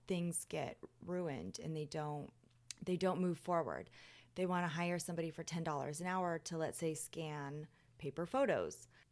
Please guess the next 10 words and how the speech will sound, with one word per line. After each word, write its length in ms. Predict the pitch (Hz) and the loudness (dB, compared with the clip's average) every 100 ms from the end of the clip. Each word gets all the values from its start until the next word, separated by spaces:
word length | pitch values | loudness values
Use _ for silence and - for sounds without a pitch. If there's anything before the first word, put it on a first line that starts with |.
| _ - | _ 2
or 260 | 160 151 | 4 4
to 120 | 151 165 | 0 2
do 100 | 180 | 4
the 80 | 196 | 8
meta 260 | 226 233 | 8 6
tagging. 520 | 175 147 147 143 139 | 2 -2 -2 -2 -4
And 100 | 143 | -6
it's, 300 | 143 - - - | -6 -6 -6 -6
you 160 | - 190 | 0 0
know, 300 | 165 147 | 2 -2